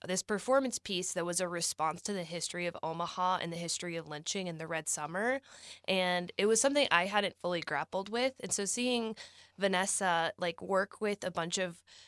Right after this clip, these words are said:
people from the community to put on this performance and to dance through the streets along the same path, like, this man was dragged,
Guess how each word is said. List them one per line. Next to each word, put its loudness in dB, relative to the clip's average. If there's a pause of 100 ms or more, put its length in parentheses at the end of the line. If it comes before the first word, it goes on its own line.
(180)
people 0
from -2
the 0
community -2
to -8
put -6
on 2
this -6
performance -4
and -10
to -4
dance -6
through -4
the -4
streets -4
along -2
the -6
same -4
path, -4
like, -6 (560)
this -4
man 0
was -2
dragged, -2